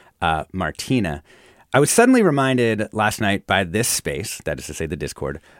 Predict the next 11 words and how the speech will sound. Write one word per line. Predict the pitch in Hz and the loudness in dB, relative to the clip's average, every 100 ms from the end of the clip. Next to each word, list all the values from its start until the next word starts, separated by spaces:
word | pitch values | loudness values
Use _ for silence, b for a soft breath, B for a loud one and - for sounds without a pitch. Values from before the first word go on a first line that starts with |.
| - | -4
"of | 127 | 0
the | 127 | 0
beloved | 120 120 123 143 151 160 _ | 2 2 2 2 0 -4 _
intranet | 165 214 - 214 190 175 | 4 4 6 6 6 2
message | 165 175 185 160 117 | 2 4 4 2 4
board | 147 143 139 - | 6 6 2 0
at | 135 139 | 0 0
my | 139 135 | -2 -2
college, | - 160 156 95 - - | 2 4 6 2 -4 -6
First | - 160 - | 2 2 0
Class, | - 107 92 73 - | -2 0 0 -2 -10